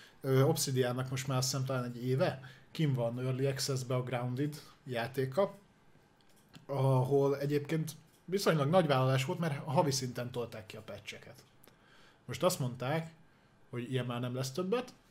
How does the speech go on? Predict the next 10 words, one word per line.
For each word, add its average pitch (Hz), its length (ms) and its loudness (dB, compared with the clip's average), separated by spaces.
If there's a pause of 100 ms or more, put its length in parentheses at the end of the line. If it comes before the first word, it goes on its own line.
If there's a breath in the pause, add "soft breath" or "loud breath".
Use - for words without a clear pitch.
(340 loud breath)
mert 135 320 0
hogy, 135 240 2 (520)
hogy, 135 160 -2
hogy 160 180 -2
is 202 120 -4
mondták, 147 260 -2
hogy 123 120 -6
nem 160 200 0
tudják 185 400 4
összeegyeztetni 160 1300 0